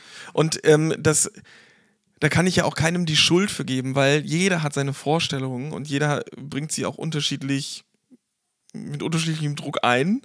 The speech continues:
so, ähm, sagt es dann lauter oder leiser, aber jeder hat Vorstellungen. Mein Fehler war an der Stelle nur, ich hab sie mir alle aufgenommen.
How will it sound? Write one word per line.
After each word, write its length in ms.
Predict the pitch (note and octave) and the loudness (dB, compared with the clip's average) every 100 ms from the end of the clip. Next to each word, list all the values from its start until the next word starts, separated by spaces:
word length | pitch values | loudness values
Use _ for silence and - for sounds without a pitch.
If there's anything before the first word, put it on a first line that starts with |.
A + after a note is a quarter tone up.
| _ - | _ -4
so, 440 | D3 C#3 F#3 G3+ - | 0 0 0 -4 -4
ähm, 320 | C#3+ C3 B2+ | -4 -6 -8
sagt 260 | C3+ B2+ D#3 | -6 -6 -6
es 120 | - | -6
dann 240 | C#3+ C#3 | -6 -6
lauter 380 | - C#3 D3 D#3+ | -6 -4 -4 -4
oder 120 | A2+ | -2
leiser, 400 | A#2 A2+ D#3 F#3+ - - - - | 0 0 0 -4 -6 -16 -16 -4
aber 140 | C3+ | 0
jeder 300 | C3+ C#3+ D#3+ | 2 4 2
hat 140 | C#3+ - | 2 -2
Vorstellungen. 640 | C3+ D3+ - B2 B2+ D3+ - - - | 0 0 0 -2 -2 -4 -8 -14 -2
Mein 340 | C3 C#3 G3+ A3+ | 4 6 6 4
Fehler 340 | E3+ C#3 C3 | 4 4 2
war 240 | B2+ B2+ | 2 0
an 60 | C3+ | 0
der 140 | C3+ C3 | -2 -2
Stelle 280 | C3 A#2+ | -2 -4
nur, 240 | B2+ B2+ C3 | -2 -2 -2
ich 120 | D3 | -4
hab 120 | C#3 | -6
sie 120 | - | -4
mir 100 | C3 E2 | 0 2
alle 280 | C#3 C3+ - | 2 0 -4
aufgenommen. 520 | - - A#2+ G#2+ C#2+ | -8 -6 -4 -4 -6